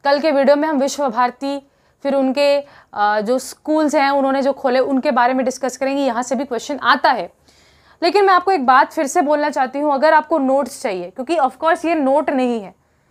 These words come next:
ये बस मैंने आपको समझाने के लिए यहाँ लिखा है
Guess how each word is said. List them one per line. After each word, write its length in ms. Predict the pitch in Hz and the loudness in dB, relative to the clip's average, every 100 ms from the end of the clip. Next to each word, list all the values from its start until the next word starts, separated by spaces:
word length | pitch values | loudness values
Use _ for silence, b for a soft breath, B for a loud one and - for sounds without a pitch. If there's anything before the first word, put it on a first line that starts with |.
| _ 240 | _ -2
ये 100 | 277 | 2
बस 200 | 330 330 | 2 0
मैंने 240 | 294 320 | -2 2
आपको 400 | 302 269 277 349 | 2 2 0 -4
समझाने 440 | 339 311 294 285 | -2 0 0 0
के 80 | 294 | -2
लिए 100 | 320 | -2
यहाँ 180 | 302 262 | 0 -2
लिखा 240 | 208 - | -4 -8
है 180 | 175 170 | -16 -16